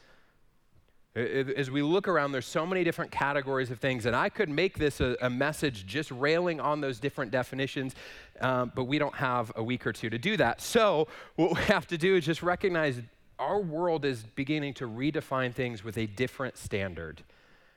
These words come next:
A-, and if we're followers of Christ, we use God's word as a standard for those definitions,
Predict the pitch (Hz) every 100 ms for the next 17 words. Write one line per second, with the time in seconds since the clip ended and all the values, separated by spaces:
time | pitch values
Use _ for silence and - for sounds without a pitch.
0 | _ _ - 147 151 147 143 165 208 -
1 | 185 180 165 151 - 123 120 123 123 165
2 | 175 127 135 131 123 113 120 120 117 113
3 | 113 117 113 - - 127 131 127 113 -
4 | 113 110 107 98 95 - 98 92 90 76
5 | -